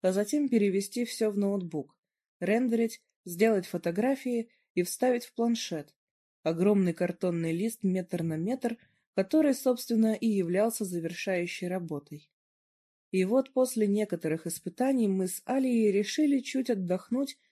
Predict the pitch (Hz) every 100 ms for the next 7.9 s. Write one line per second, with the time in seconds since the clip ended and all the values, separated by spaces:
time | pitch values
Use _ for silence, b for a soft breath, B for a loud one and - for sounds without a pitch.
0 | _ - 196 202 - 302 269 220 185 202
1 | - 233 - 214 214 - 254 202 147 -
2 | 147 - _ _ _ _ _ - 180 208
3 | - 320 285 254 226 - 226 214 214 -
4 | 185 - 254 262 220 196 180 190 - 185
5 | 175 160 - 160 147 - _ _ _ -
6 | 165 170 180 214 196 165 156 170 165 202
7 | 262 240 - 226 180 151 - 269